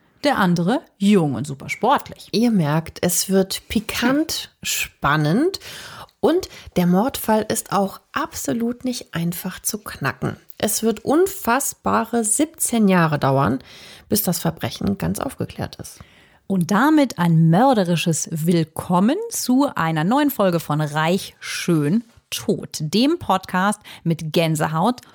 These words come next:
Speaker 1: und Glamour-Garantie. Ich bin Susanne.
Speaker 2: Und hallo, ich bin Nadine.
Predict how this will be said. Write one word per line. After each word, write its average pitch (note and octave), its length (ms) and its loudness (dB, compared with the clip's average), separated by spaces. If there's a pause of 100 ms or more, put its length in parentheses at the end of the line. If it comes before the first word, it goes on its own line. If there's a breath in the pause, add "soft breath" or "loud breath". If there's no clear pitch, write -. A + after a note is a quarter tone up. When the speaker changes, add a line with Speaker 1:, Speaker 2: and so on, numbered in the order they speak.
(140 loud breath)
Speaker 1:
und B3+ 360 0
Glamour-Garantie. D#3 1080 -2
Ich - 160 -6
bin E3 100 -2
Susanne. F3 380 2 (140)
Speaker 2:
Und A3+ 200 -2
hallo, D3 300 -4
ich - 240 -4
bin C#3+ 120 2
Nadine. E3 500 2